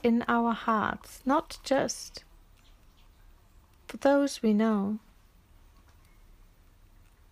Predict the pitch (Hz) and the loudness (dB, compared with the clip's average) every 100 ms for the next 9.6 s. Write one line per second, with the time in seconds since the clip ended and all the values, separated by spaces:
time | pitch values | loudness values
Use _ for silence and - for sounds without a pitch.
0 | _ _ - - - - - - - - | _ _ -20 -20 -20 -20 -20 -20 -20 -20
1 | - - - 247 - 320 320 - 320 277 | -20 -4 4 4 6 4 4 2 4 4
2 | - 214 190 - 190 190 - 208 214 220 | 4 0 0 0 -2 -2 -2 0 0 -2
3 | 214 - 214 196 208 196 185 190 175 180 | -4 -4 -2 0 0 0 -2 -2 -2 -4
4 | 202 - - 233 285 294 285 254 - - | -6 -8 -2 -2 0 0 0 -2 -10 -8
5 | - 220 220 214 202 - _ - - - | 0 2 2 0 -2 -8 _ -20 -20 -2
6 | 247 269 - 254 208 202 - - 208 - | 0 0 0 0 0 0 -4 -4 -4 -6
7 | - - - - - - - - - - | -20 -20 -20 -20 -20 -20 -20 -20 -20 -20
8 | - - - 277 285 - - - 240 247 | -16 -6 2 2 2 -6 -8 -2 -2 0
9 | 214 214 - - 233 | -2 -4 -4 -2 -2